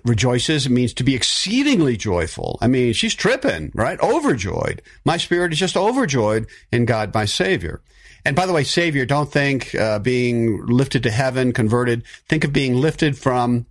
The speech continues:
her societal position of shame, right? Uh,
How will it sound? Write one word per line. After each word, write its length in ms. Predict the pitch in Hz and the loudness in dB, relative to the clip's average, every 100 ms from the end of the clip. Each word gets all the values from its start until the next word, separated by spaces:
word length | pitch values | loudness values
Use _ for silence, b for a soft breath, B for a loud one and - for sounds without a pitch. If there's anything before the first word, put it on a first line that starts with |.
| - | -2
her 140 | 117 | 0
societal 760 | - - 120 - 139 147 165 165 | 0 0 0 0 0 0 0 -2
position 680 | - 117 143 143 147 143 120 | 0 0 0 0 0 0 0
of 180 | 113 | -2
shame, 800 | - - 160 147 104 95 117 151 - | -2 0 0 0 0 0 0 -2 -2
right? 400 | 101 135 170 - B B B B - - | -2 -2 -4 -12 B B B B -12 -4
Uh, 180 | - - | -2 0